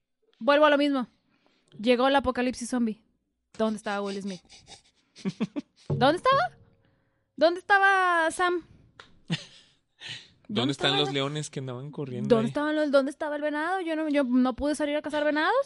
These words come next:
Speaker 2: <laughs>
Speaker 1: ¿En el libramiento? A ver, ¿de qué se trata?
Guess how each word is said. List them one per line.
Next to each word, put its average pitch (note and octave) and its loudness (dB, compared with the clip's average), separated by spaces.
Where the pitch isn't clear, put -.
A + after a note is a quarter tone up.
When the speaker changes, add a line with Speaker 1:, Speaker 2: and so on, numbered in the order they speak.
Speaker 2:
<laughs> - 0
Speaker 1:
¿En C#4 -2
el C#4+ -2
libramiento? E4 -4
A D4+ -4
ver, D#4+ -6
¿de C#4 2
qué D4+ -2
se E4 -10
trata? E4 0